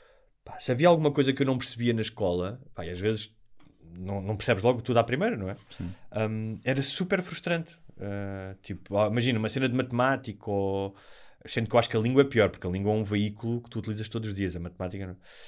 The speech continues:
Speaker 2: Sim.
Speaker 1: E eu lembro de às vezes estarem a explicar uma coisa no quadro e eu não perceber, e eu pensar, foda-se, porque é que eu não percebo isto?
Speaker 2: Uhum.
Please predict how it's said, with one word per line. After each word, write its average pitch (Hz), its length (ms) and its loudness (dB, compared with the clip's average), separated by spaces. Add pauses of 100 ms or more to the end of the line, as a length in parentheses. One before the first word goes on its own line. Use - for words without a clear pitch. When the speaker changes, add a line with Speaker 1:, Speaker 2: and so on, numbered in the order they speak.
(120)
Speaker 2:
Sim. - 120 -8
Speaker 1:
E 101 80 0
eu 113 60 4
lembro 139 200 6
de 143 60 8
às - 20 6
vezes 131 80 0
estarem 143 160 4
a - 20 2
explicar 139 240 2
uma 135 100 4
coisa 127 200 -4
no 123 80 -4
quadro 135 260 -2
e 131 40 4
eu 139 80 6
não 143 120 4
perceber, 127 320 2
e 147 40 4
eu 147 60 2
pensar, 120 240 -8
foda-se, - 480 -14
porque - 140 -6
é - 20 -2
que 143 60 -8
eu 156 40 -2
não 156 80 -4
percebo 156 260 -6
isto? 175 260 -8
Speaker 2:
Uhum. 85 240 -8